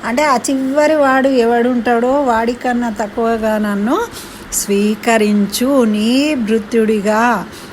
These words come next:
ఇది సేవకుడని స్మరణ తలిం-, తలంచుము. నన్ను ఏదో నేను గొప్పవాణ్ణి కాదు.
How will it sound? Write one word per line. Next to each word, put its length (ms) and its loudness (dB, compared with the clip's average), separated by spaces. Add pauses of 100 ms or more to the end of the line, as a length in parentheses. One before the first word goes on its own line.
(100)
ఇది 480 2
సేవకుడని 1300 0 (580)
స్మరణ 840 2
తలిం-, 440 2
తలంచుము. 1300 0 (500)
నన్ను 240 0
ఏదో 460 2
నేను 300 0
గొప్పవాణ్ణి 680 0
కాదు. 880 0